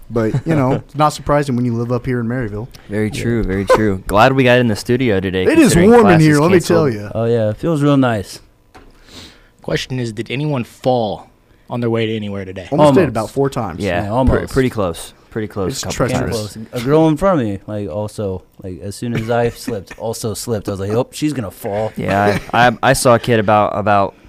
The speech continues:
Speaker 2: bite it. He was, uh, he had tassels kinda coming off the end of his sweatshirt, so when he, when he about fell, he started flailing his arms around. He looked like, uh, one of those, one of those, like, inflatable things that you see at, like, a car dealership. His arms just flopping around, those tassels flying everywhere, so.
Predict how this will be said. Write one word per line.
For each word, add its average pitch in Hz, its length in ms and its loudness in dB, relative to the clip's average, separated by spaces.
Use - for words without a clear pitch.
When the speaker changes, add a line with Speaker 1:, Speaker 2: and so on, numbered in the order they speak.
Speaker 2:
bite 107 340 0
it. 104 180 -6
He 110 140 -4
was, 107 240 0
uh, 98 200 0
he 113 160 -2
had 113 200 2
tassels 127 600 -2
kinda 107 240 -6
coming 113 280 -2
off 110 140 2
the 107 140 -4
end 110 120 -2
of 107 80 -2
his 98 160 -6
sweatshirt, 117 580 -2
so 107 200 -4
when 104 160 0
he, 101 180 -4
when 131 160 2
he 123 100 4
about 120 280 4
fell, 143 240 4
he 120 80 2
started 110 320 -6
flailing 117 420 -2
his 104 140 -2
arms 117 260 2
around. 110 220 2
He 107 80 0
looked 117 180 0
like, 110 220 4
uh, 101 240 4
one 117 200 2
of 117 60 2
those, 110 340 2
one 143 160 6
of 139 40 4
those, 131 140 4
like, 123 140 4
inflatable 123 800 2
things 131 340 0
that 117 80 -4
you 113 100 -4
see 135 140 -2
at, 120 60 2
like, 113 160 -2
a 98 40 -8
car 120 280 2
dealership. 104 500 -2
His 104 140 -12
arms 104 260 -4
just 104 180 -10
flopping 101 360 -2
around, 101 260 0
those 101 180 -6
tassels 98 460 -6
flying 95 320 0
everywhere, 98 480 0
so. 92 320 -4